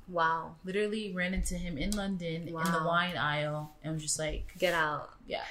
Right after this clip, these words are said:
Speaker 1: Wow.
Speaker 2: And
Speaker 1: See?
Speaker 2: it was keeping that relationship
Speaker 1: Yeah.
Speaker 2: or having a good rapport,
Speaker 1: Yeah.
Speaker 2: even though I wasn't the quickest and the swiftest and the whatever. I
Speaker 1: Yeah.
Speaker 2: always did my job.
Speaker 1: Job, yeah. And that's what it comes down to. Like, no matter what, just as long as you do your job and you do it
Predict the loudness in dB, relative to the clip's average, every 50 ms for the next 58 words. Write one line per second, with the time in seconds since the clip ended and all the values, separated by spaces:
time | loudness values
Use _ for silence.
0 | -12 -14 -14 -10 -6 -2 0 0 0 0 -2 -6 -12 -16 -18 -16 -10 -4 0 0
1 | 0 0 2 2 2 2 2 0 -2 -2 -4 -6 -6 -4 -4 -2 -2 0 2 2
2 | 2 2 0 -2 -4 -6 -4 -2 -2 -2 -2 -4 -6 -6 -6 -2 0 0 2 2
3 | 2 2 2 0 0 0 -2 -2 -2 -4 -4 -2 2 2 2 2 2 -2 -2 -2
4 | -2 -2 -2 -2 -6 -4 -2 0 0 2 4 4 4 4 4 2 0 2 4 4
5 | 4 4 4 2 2 2 2 2 2 2 0 0 -2 -2 -2 -2 -4 -6 -10 -16
6 | -18 -8 -2 0 2 2 2 0 -2 -2 -4 -4 -4 -4 -2 -2 -2 -2 -4 -4
7 | -6 -8 -10 -8 -6 -6 -4 -4 -4 -2 -2 -2 -2 -4 -4 -2 0 0 0 2
8 | 2 0 0 0 -4 -4 -4 -4 -2 -2 -2 -2 -2 -2 -2 0 4 6 6 6
9 | 4 0 -6 -6 -6 -6 -6 -8 -18 -20 -8 -2 0 2 4 4 4 4 4 0
10 | 0 -2 -4 -4 -10 -8 -6 -4 -4 -4 -4 -4 -6 -6 -4 -2 -2 -4 -4 -6
11 | -8 -20 -20 -18 -18 -20 -14 -6 -2 0 2 4 4 4 4 2 2 2 2 2
12 | 2 0 -2 -8 -8 -8 -8 -6 -2 0 0 0 0 0 -2 -2 -2 -2 -4 -4
13 | -6 -8 -8 -8 -8 -6 -4 -4 -4 -6 -6 -4 0 0 2 0 0 -2 -6 -8
14 | -6 -8 -8 -8 -6 -4 -4 -4 -6